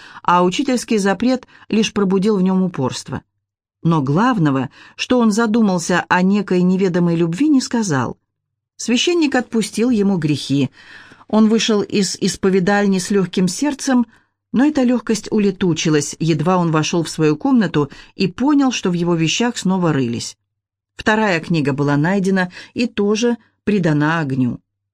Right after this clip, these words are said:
Это всерьёз уязвило его самолюбие.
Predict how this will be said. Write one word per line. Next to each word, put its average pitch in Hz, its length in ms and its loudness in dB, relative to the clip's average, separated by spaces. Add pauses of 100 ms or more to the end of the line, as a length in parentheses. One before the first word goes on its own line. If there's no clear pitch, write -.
(400)
Это 156 340 0
всерьёз 147 560 -2
уязвило 160 480 0
его 170 200 0
самолюбие. 175 720 0